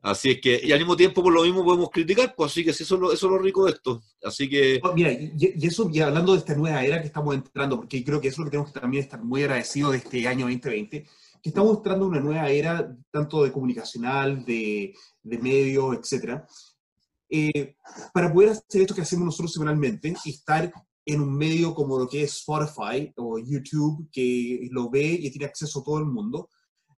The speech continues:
Speaker 2: hace cinco años atrás eh, hubiésemos necesitado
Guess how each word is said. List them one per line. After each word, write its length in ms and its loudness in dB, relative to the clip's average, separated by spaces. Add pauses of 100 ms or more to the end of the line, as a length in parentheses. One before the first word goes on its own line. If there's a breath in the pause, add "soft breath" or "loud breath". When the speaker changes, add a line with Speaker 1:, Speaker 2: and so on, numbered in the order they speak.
(120)
Speaker 2:
hace 680 -2 (560)
cinco 380 0
años 200 0
atrás 460 -2 (540)
eh, 300 -2 (120)
hubiésemos 400 -2
necesitado 720 -2